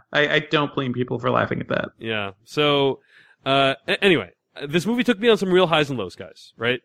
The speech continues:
Speaker 2: The
Speaker 1: <laughs>
Speaker 2: visuals, the
Speaker 1: It's
Speaker 2: action
Speaker 1: a
Speaker 2: scenes.
Speaker 1: journey.
Speaker 2: Yeah, the visuals,
Speaker 1: Yeah.
Speaker 2: the action scenes, oh, so good. Uh, so, so much density there. You could spend, uh, weeks just watching this movie over and over again, studying the,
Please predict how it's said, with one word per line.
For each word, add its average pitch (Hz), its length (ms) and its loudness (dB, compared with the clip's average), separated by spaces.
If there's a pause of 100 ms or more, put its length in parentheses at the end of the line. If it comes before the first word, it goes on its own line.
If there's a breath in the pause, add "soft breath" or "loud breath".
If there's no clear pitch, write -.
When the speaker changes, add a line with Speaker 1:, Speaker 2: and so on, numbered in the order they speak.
Speaker 2:
The 131 100 -8
Speaker 1:
<laughs> - 120 2
Speaker 2:
visuals, 180 440 2
the 151 140 -2
Speaker 1:
It's 165 200 2
Speaker 2:
action 254 60 4
Speaker 1:
a 208 60 2
Speaker 2:
scenes. 156 140 0
Speaker 1:
journey. 156 340 2 (260)
Speaker 2:
Yeah, 160 260 2
the 147 120 -2
visuals, 208 320 2
Speaker 1:
Yeah. 127 60 2
Speaker 2:
the 190 80 0
action 160 200 -6
scenes, 175 360 -4
oh, 170 220 -2
so 202 240 0
good. 170 400 2 (440 soft breath)
Uh, 135 200 2
so, 226 260 4 (180)
so - 200 -2
much 240 280 0 (220)
density 175 460 0
there. 180 100 2
You 180 120 -4
could 196 120 -8
spend, 214 500 4 (500 soft breath)
uh, 160 260 4 (220)
weeks 151 540 -2
just 135 200 -4
watching 156 300 2
this 151 120 -2
movie 147 200 2
over 139 200 2
and 123 160 0
over 135 200 2
again, 131 320 2
studying 147 600 2
the, 127 140 -2